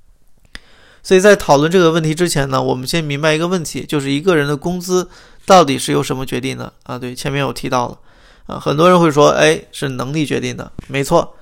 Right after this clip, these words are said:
能力是能决定你这个人跟其他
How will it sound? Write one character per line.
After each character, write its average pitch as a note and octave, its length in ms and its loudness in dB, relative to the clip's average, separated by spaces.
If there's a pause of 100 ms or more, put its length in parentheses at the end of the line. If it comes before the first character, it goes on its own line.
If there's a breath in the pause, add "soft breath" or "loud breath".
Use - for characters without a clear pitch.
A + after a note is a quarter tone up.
(120 soft breath)
能 D3 240 -4
力 F3 300 0
是 - 160 -6
能 C3 180 -2
决 C3+ 180 0
定 C#3 280 -4
你 B2+ 100 -10
这 C#3 180 -2
个 C3 120 0
人 B2 260 -4 (260 soft breath)
跟 D3 240 -4
其 - 300 -4
他 D#3+ 320 0